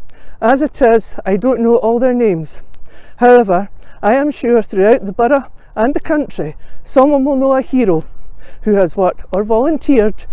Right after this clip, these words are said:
so hard in the last year in such difficult circumstances to get us where we are today.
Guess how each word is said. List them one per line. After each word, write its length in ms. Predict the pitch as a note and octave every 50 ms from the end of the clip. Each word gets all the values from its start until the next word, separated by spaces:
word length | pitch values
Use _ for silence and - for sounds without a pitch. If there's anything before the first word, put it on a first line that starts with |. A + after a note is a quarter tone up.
| - - - -
so 240 | - - - C#4+ D4
hard 440 | C#4+ D4 B3+ A3 G3 G3+ - - - -
in 120 | - G3+ A3
the 80 | G#3+
last 420 | G#3+ A3+ A#3+ A#3+ G#3+ - - - A#3+
year 300 | G#3+ F#3+ F3 F3 - - - - - - - - -
in 120 | - F#3 F#3+
such 320 | - - G3+ - - -
difficult 480 | - B3 - C#4+ - - D#4+ D#4 - -
circumstances 1000 | - E4 C#4+ - - C4 G#3 F#3+ - - A3+ G3 F#3+ E3+ - - F#3+ F3 - - - - - - - -
to 100 | A3+ G3+
get 320 | F3+ B3 B3+ B3+ - -
us 160 | C4+ - -
where 180 | - B3 A#3+ A3+
we 100 | A3 A3+
are 160 | A3+ A3+ G#3+
today. 500 | - - B3+ G3+ A3+ A3+ G3+ F3 D#3 -